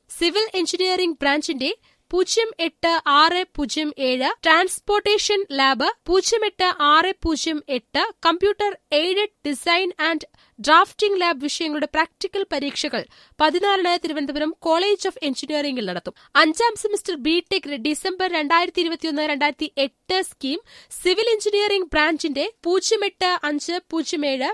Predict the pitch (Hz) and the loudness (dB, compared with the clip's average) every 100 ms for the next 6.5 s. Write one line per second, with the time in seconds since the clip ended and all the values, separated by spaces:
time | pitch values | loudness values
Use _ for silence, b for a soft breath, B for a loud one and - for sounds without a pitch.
0 | - 330 349 - 403 453 440 - 339 330 | -2 0 0 0 -4 -2 -4 -2 -2 0
1 | 370 359 392 - - 254 254 254 403 - | 0 0 -2 -6 -2 -2 0 0 -2 -4
2 | - 381 - 440 466 339 339 330 320 330 | 2 2 4 0 0 -6 -4 -2 -2 -2
3 | 294 294 311 339 294 254 285 247 - 302 | -2 -2 -2 -4 -2 -2 -2 -4 -2 -4
4 | 494 - 349 453 453 453 330 339 330 - | -2 2 2 2 0 0 0 0 -2 -4
5 | 277 - 320 311 285 285 285 - - 339 | -4 -2 -2 0 -2 0 -2 -2 -4 -4
6 | 349 285 285 - 240 | -2 -2 -2 -4 -6